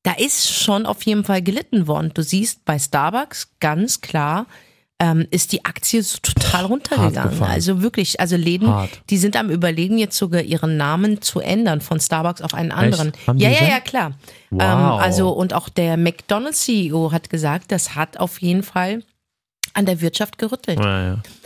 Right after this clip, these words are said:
Speaker 1: Und du siehst ja, wenn Menschen aufstehen, dass es doch was bewegt.
Speaker 2: Ja.
Speaker 1: Ich glaube, dass Deutschland immer zu spät ist, aber dann brauchst du dich auch nicht zu fragen, wie so ein kleine Missgeburt wie Hitler an die Macht gekommen ist,
Speaker 2: Mhm,
Speaker 1: weil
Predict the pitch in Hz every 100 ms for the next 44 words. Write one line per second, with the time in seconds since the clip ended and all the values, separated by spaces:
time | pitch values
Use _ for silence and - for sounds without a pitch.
0 | - - 208 208 180 269 - - 185 170
1 | 185 185 180 202 269 - 208 214 240 -
2 | - - _ _ _ _ 190 196 214 -
3 | 240 254 240 214 262 - 233 214 226 -
4 | 240 233 311 165 - - - - - -
5 | - - 277 370 254 - 240 240 208 -
6 | 185 208 233 240 - 254 - 277 339 -
7 | 220 226 214 285 277 262 220 220 220 208
8 | 208 - 214 214 196 180 226 226 226 202
9 | - 233 254 294 311 320 - _ _ _
10 | _ _ _ _ _ _ _ _ 185 214
11 | 330 - 320 226 254 269 202 202 214 -
12 | 311 247 247 247 294 - 254 - 160 110
13 | 104 98 98 160 143 175 208 185